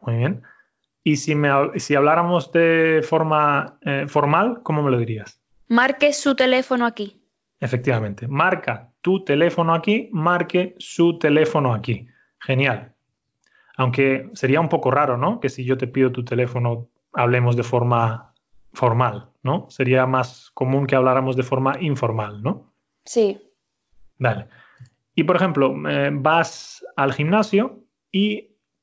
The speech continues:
Speaker 1: quieres apuntarte en el gimnasio. Es decir, quieres empezar a ir al gimnasio. Necesitas rellenar una matrícula. Esto se llama matrícula, es como un documento para empezar a ir al gimnasio. Y entonces,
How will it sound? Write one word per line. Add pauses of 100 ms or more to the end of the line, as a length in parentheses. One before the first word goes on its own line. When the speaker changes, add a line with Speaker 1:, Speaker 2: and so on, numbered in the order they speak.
(140)
Speaker 1:
quieres
apuntarte
en
el
gimnasio.
Es
decir,
quieres
empezar
a
ir
al
gimnasio. (500)
Necesitas
rellenar
una
matrícula. (220)
Esto
se
llama
matrícula,
es
como
un
documento
para
empezar
a
ir
al
gimnasio. (600)
Y
entonces,